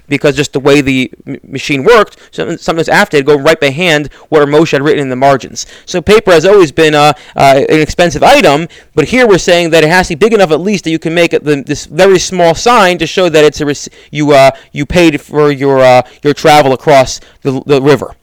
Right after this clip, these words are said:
Near Malchut, could they look al pi tlachas ketana shel plation? What about a piece of paper that has been, that's been erased, as in it's no longer c-, can be used for anything 'cause you erased on it,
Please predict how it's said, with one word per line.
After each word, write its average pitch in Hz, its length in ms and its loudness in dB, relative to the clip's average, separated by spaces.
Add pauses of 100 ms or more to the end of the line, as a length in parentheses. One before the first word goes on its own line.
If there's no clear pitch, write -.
(460)
Near 220 200 2
Malchut, 170 340 2
could 175 100 -2
they 175 40 2
look 208 300 -2
al 160 260 2
pi 202 220 -2
tlachas 190 400 0
ketana 160 300 -2
shel 139 320 0 (240)
plation? 147 580 -2 (420)
What 175 160 2
about 180 200 4
a - 20 2
piece 170 180 -6
of 143 60 -14
paper 175 260 0
that 151 120 2
has 139 160 -2
been, 143 240 -4
that's 139 240 -2
been 147 120 -4
erased, 127 440 -2
as 139 200 0
in 131 80 -2
it's 120 160 -14
no 156 140 0
longer 151 340 -4
c-, - 140 -14 (100)
can 139 140 -12
be 127 80 -10
used 143 340 -4
for - 120 -8
anything 147 340 -4
'cause 143 100 -8
you 131 140 -4
erased 147 340 0
on 156 160 0
it, 202 180 -2